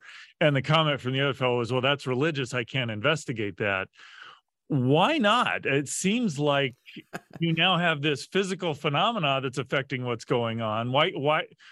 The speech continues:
Speaker 1: what was the mech-, what was the reason for not being able to include that in the investigation?
Speaker 2: I don't know if he said that. And it's weird because, you know, you're talking about things that are, you know, U F Os are, uh, they're, they're seen usually as, as not a normal thing. We can talk about aliens, but not,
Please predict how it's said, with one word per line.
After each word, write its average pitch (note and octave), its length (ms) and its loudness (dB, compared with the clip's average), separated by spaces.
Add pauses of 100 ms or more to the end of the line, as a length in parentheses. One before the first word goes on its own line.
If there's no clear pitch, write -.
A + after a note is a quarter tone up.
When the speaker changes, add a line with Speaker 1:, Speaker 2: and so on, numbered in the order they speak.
(140)
Speaker 1:
what G3 180 4
was G#3+ 140 2
the F3 100 -2
mech-, F3 260 -2
what E3+ 160 0
was E3 120 -2
the D3 100 -2
reason D3 300 -2
for C#3+ 120 -4
not C#3 200 -2
being C3 180 -4
able A#2+ 220 -4
to B2+ 100 -4
include A#2+ 360 -2
that A#2 160 2
in A2 100 -4
the A2 80 -4
investigation? G#2+ 640 -4
Speaker 2:
I G#3 40 -4
don't C4+ 160 -4
know G#3 120 2
if - 100 -4
he D3+ 160 0
said D3 400 -2
that. D#3 180 0
And E3+ 120 0
it's G3+ 180 0
weird G#3 320 -2
because, D3 360 -4
you D3+ 80 -4
know, D3 60 0
you're C#3 140 -6
talking G#3 300 -2
about C#3 220 -2
things C#3 300 -2
that B2+ 160 0
are, A2+ 260 0 (360)
you C3 60 -6
know, D3+ 60 0
U F3+ 240 0
F F#3 120 -2
Os F3 380 0
are, A#2+ 320 2
uh, A2 280 2 (1080)
they're, B2 260 -6
they're D#3 220 -2
seen F3 320 0
usually C#3 380 0
as, B2 180 -2
as B2 180 -2
not C#3+ 160 -2
a B2+ 80 -2
normal A2+ 480 0
thing. G2+ 760 -8
We G#2 220 -8
can C3 160 -8
talk D3 160 -2
about A#2 260 -4
aliens, A#2+ 440 -2
but E2 140 -12
not, G#2+ 320 -4